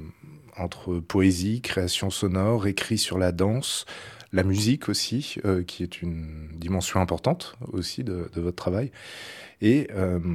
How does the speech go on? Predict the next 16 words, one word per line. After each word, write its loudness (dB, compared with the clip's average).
le -4
mardi -2
vingt-trois 0
novembre, -2
le 0
festival -2
Transversal 0
vous 0
invite 2
et -2
vous -4
accueille 0
pour -4
une 0
conférence -2
dansante, 0